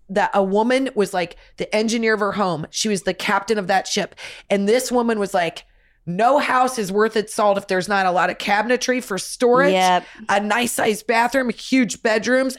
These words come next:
Speaker 1: and, like, a cozy fireplace." And I was like, "This would have been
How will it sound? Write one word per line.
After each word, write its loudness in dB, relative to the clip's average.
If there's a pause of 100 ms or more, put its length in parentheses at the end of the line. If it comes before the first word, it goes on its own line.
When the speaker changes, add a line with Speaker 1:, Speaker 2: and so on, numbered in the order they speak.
Speaker 1:
and, -2
like, -4
a -2
cozy 0
fireplace." -2
And 0
I 2
was -4
like, -4
"This -2
would 2
have 0
been -2